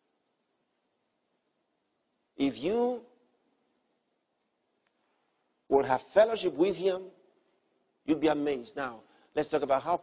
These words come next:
how do we have fellowship with the Holy Spirit? 'Cause, you know, we can talk about having fellowship with the Holy Spirit, and then until it becomes a big religion, and we don't understand how to actually do it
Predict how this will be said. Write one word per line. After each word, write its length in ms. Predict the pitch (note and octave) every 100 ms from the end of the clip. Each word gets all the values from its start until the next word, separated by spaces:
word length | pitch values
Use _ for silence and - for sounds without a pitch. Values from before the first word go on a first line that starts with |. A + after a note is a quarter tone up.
| -
how 240 | G3 A3
do 120 | D3 C#3+
we 140 | C#3+
have 160 | C3+ -
fellowship 360 | D3 C#3+ C3
with 80 | A#2+
the 60 | A#2
Holy 160 | A#2
Spirit? 260 | - B2+ A2+
'Cause, 180 | C3 - -
you 80 | C#3
know, 200 | D3 C3 -
we 120 | B2+ C#3+
can 160 | C3
talk 160 | C3 C3+
about 220 | C3 A#2+ -
having 260 | - C3+ C3+
fellowship 280 | C3+ C3+ B2+
with 80 | B2+
the 40 |
Holy 200 | C3 C#3
Spirit, 380 | C3 C#3+ C#3 C#3 - -
and 140 | C#3
then 180 | C#3+ C#3
until 380 | C#3 B2+ D3 C#3+
it 80 | C3+
becomes 460 | C#3 D3 C#3+ C3+ - _ _
a 80 | C#3+
big 600 | B2 D3 D3+ D3 C#3+ C3+
religion, 480 | C3+ C#3 D3 C3+ A#2+ - _ - -
and 200 | C3 B2+
we 120 | C#3
don't 240 | C#3 D3+ -
understand 460 | D3+ C#3+ C#3+ D#3 C#3+
how 600 | - D#3 E3 D3+ C3+ C3 - _ -
to 120 | D3+
actually 600 | D3+ D#3 - C#3 C3+ C3+ _ - B2
do 240 | A#3 A#3+
it 320 | C#3+ - -